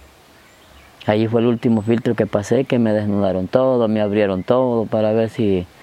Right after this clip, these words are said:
si tenía algún, la letra, algún número, no sé cómo, pues con lo que ellos piensan. Así fue mi det-, mi, mi salida y, y me sentí triste porque yo mejor hubiera preferido que mi hijo hubiera salido.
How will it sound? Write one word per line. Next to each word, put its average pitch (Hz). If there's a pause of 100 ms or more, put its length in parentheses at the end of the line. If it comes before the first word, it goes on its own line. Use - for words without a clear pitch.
(360)
si 107
tenía 110
algún, 104 (160)
la 98
letra, 117
algún 104
número, 127
no 113
sé 117
cómo, 175
pues 120
con 110
lo 110
que 131
ellos 131
piensan. 131 (1200)
Así 113
fue 165
mi 135
det-, 117
mi, 110
mi 113
salida 127
y, 101 (580)
y 123
me 117
sentí 120
triste 160
porque 113 (240)
yo 151
mejor 156
hubiera 143
preferido 120
que 117
mi 113
hijo 127
hubiera 110
salido. 117